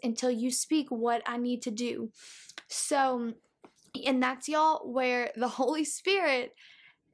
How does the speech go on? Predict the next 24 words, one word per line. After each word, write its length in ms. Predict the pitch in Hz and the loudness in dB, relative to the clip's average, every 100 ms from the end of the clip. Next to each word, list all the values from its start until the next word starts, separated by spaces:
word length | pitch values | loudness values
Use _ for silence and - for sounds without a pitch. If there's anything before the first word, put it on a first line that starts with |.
| _ - | _ 0
is, 340 | 277 269 233 - | 2 2 -4 -6
is, 200 | - 254 | -2 2
is, 400 | 254 247 254 233 - | 2 2 0 0 0
is, 300 | 262 233 233 | 0 0 -2
is 380 | 254 220 220 - _ _ - | -2 -2 -6 -12 _ _ -6
available 640 | 240 208 254 302 311 254 | -4 0 2 2 0 -2
to 240 | 226 226 - | -2 -4 -4
us 220 | 214 - | -6 -4
to 160 | - 269 | -2 -2
go 340 | - 254 285 | 0 2 2
and 100 | 311 | 0
to 120 | - | -2
intercede 600 | 247 240 233 - 233 226 214 - - | -4 -2 -4 -4 -4 -6 -8 -16 -8
for 120 | - | -4
things 300 | 262 277 269 | 0 2 2
that 160 | 247 233 | 0 0
we 80 | 262 | -2
don't 160 | 294 | 0
even 180 | 285 277 | 0 0
know 100 | 247 | 2
what 120 | 247 | 0
to 80 | 247 | -2
pray 260 | - 233 226 | -4 -2 -2
for. 380 | 226 - 220 | -4 -6 -4